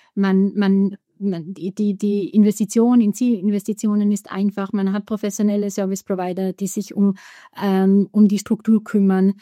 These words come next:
Äh, oft auch, äh, Regulierung und Aufsicht ist ein, ist ein Faktor, der als Plus betrachtet wird, oft, äh, für bestimmte, für bestimmte, äh, Assets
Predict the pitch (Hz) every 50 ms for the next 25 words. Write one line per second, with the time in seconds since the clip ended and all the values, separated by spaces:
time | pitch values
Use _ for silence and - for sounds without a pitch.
0 | _ _ _ _ - - 214 208 208 - - 214 269 - - - - - 202 196
1 | 214 240 233 - - - - 208 202 208 208 196 196 220 208 214 214 220 240 233
2 | 226 214 202 - - - - - - 208 - - 196 185 - 190 180 190 185 -
3 | - 185 - 196 190 185 - - - _ - - 196 185 170 175 165 - 170 -
4 | _ - 285 262 - - 190 - - - 151 - 202 190 - 190 190 190 202 214
5 | 208 - - - - - - - - - _ - 196 202 202 - 240 190 202 -
6 | - 226 220 208 214 202 196 190 190 190 _ _ _ _ - - 220 175 208 202
7 | - - - 208 190 185 190 185 _ - - 190 185 180 175 180 - - - 185
8 | 180 175 175 - - 202 175 - - 185 170 165 - - -